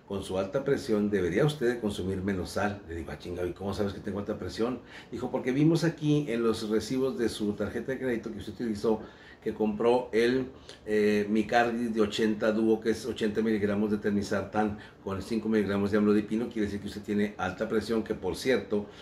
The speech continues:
él compró un medicamento con treinta pastillas y ya se pasó cinco días y no ha comprado el otro. "Nos preocupamos también por su salud, señor Ramos". Digo, "Oye, espérame, espérame, espérame, espérame.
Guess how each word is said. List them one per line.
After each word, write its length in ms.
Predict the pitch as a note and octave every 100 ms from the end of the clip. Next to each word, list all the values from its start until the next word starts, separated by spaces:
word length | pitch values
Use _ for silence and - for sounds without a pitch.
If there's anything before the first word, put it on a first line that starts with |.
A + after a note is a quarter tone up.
| - -
él 180 | - F#2
compró 320 | G2+ G2+ A2
un 180 | A2+ A2+
medicamento 540 | A#2+ A#2 G#2+ G2 G2+ -
con 140 | G#2+
treinta 280 | G2 F#2+ A2
pastillas 580 | A2 - A2 G2+ G#2 -
y 100 | F#2+
ya 120 | F#2
se 80 | A2+
pasó 240 | G#2 -
cinco 320 | G2+ A2+ G#2+ G#2+
días 220 | G#2+ G#2
y 20 |
no 100 | F#2+
ha 80 | F2+
comprado 320 | G2 F#2+ G2
el 80 | F#2+
otro. 280 | G2 F#2+ G#2
"Nos 180 | G2 -
preocupamos 560 | F2+ F2+ E2 F#2+ G#2
también 240 | A2 F#2 F2+
por 140 | F#2+
su 80 | F#2+
salud, 280 | F#2 F#2+ G2+
señor 240 | G2 F#2
Ramos". 240 | G2+ G#2+
Digo, 140 | G2 F2+
"Oye, 140 | F2+
espérame, 300 | F2 F#2+ G#2
espérame, 240 | F#2+ G#2+ G2+
espérame, 220 | G2+ G2+
espérame. 300 | F2+ G#2 F#2+